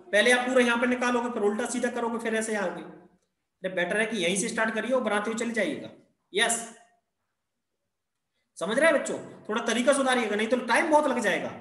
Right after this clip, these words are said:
मैं वो तरीका बता रहा हूं जिससे, अरे left hand का कुछ नहीं बताया था,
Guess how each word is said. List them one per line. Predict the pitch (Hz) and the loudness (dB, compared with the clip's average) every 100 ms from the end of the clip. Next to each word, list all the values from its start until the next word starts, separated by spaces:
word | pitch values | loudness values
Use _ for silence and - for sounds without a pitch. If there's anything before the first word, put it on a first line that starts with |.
| - - _ _ _ _ _ _ _ _ _ _ _ _ _ _ _ _ _ _ _ _ - | -18 -20 _ _ _ _ _ _ _ _ _ _ _ _ _ _ _ _ _ _ _ _ -6
मैं | 202 190 | -4 2
वो | 247 | 2
तरीका | 277 285 277 | 4 2 0
बता | 262 262 | 2 4
रहा | 277 | 2
हूं | 262 | 2
जिससे, | - 294 302 - - - _ _ _ _ _ _ _ _ _ _ _ _ _ _ _ _ _ _ _ _ _ _ _ - - - _ | 0 0 -2 -8 -18 -20 _ _ _ _ _ _ _ _ _ _ _ _ _ _ _ _ _ _ _ _ _ _ _ -20 -20 -20 _
अरे | 208 | -4
left | 240 208 214 | 2 2 2
hand | 247 | 0
का | 247 | 0
कुछ | 247 247 | -2 -2
नहीं | 233 | 0
बताया | 196 190 190 | 2 2 2
था, | 233 | 2